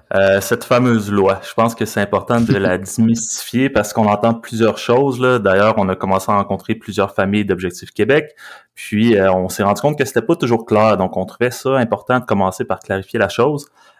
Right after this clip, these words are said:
Speaker 1: Euh, ce qu'il faut savoir, là, pour, euh, acheter au Québec, au Canada, euh, ça prend un permis de travail dans le couple, tout simplement. Donc, euh, du moment qu'on a une personne dans le couple qui a un permis de travail, ça vous donne la possibilité d'acheter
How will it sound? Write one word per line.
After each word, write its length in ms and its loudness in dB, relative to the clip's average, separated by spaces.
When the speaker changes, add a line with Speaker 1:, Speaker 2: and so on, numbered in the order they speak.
Speaker 1:
Euh, 180 2
ce 140 -10
qu'il 60 -16
faut 100 -2
savoir, 400 2
là, 100 2
pour, 340 -2
euh, 40 2
acheter 560 -4
au 240 0
Québec, 480 -2
au 100 -4
Canada, 520 0
euh, 80 2
ça 160 0
prend 240 2
un 120 2
permis 240 2
de 40 -6
travail 400 2
dans 140 2
le 80 0
couple, 280 -8
tout 100 -20
simplement. 640 0
Donc, 300 -2
euh, 400 2
du 140 -10
moment 160 2
qu'on 520 0
a 60 2
une 100 0
personne 280 -2
dans 80 2
le 60 -6
couple 200 -6
qui 80 -2
a 40 2
un 20 0
permis 260 0
de 80 -16
travail, 500 0
ça 180 0
vous 120 -4
donne 420 2
la 160 0
possibilité 400 -2
d'acheter 460 0